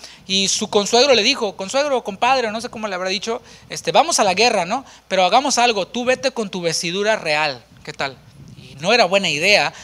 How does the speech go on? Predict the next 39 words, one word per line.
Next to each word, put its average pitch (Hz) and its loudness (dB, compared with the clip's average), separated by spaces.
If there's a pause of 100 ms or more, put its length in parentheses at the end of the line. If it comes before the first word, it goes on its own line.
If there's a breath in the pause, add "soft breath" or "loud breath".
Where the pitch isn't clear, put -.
(140 loud breath)
que 147 -4
en 143 -4
una 208 2
guerra 196 0 (240 loud breath)
estuviera 175 0
el 160 -2
rey 190 4
vestido 185 -4
con 160 -10
su 151 -10
vestidura 151 -6
real, 165 -2
porque 160 -8
¿a 143 -6
quién 180 0
crees 165 -6
que 180 -6
le 156 -4
iban 160 -6
a 131 -10
tirar 131 -8
primero? 147 -8 (100)
Pero 120 -20
bueno, 127 -10 (440 loud breath)
eh, 131 -18
Josafat 160 2
se 147 -6
fue 190 4
con 240 -6
su 202 -6
vestidura 180 -2
real 185 2 (260 loud breath)
y 185 -2
el 185 2
abusado 226 0
de 220 0
Acab 226 0
se 185 -6
fue 190 -2